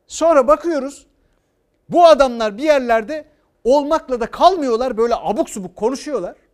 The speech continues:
Tepene biniyorlar. Sana sağda solda eziyet ediyorlar. Sonra bakan bey de diyor ki, "Sekiz ay çalıştım ama bilmiyorum, o sorumlu, bu sorumlu." O zaman bakanlık yapmayacaksın kardeşim bu ülkede.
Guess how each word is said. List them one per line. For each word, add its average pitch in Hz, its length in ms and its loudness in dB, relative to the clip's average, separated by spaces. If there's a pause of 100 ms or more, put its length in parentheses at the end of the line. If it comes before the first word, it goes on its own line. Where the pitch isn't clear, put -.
(1040)
Tepene 226 400 -4
biniyorlar. 160 480 -10
Sana 233 300 -8
sağda 214 320 -4
solda 196 280 -10
eziyet 170 400 -10
ediyorlar. 165 400 -10 (340)
Sonra 262 560 -2
bakan 220 420 -4
bey 254 160 -2
de 233 120 -6
diyor 302 160 -4
ki, - 340 -10 (1160)
"Sekiz 220 420 -6
ay 220 160 2
çalıştım 233 460 -6
ama 196 320 -4
bilmiyorum, 247 540 -4
o 247 120 0
sorumlu, 226 460 -2
bu 269 80 -6
sorumlu." 147 480 -6 (1500)
O 175 120 -8
zaman 262 280 -2
bakanlık 277 460 -2
yapmayacaksın 247 640 0
kardeşim 226 460 -8
bu 143 80 -12
ülkede. 107 240 -20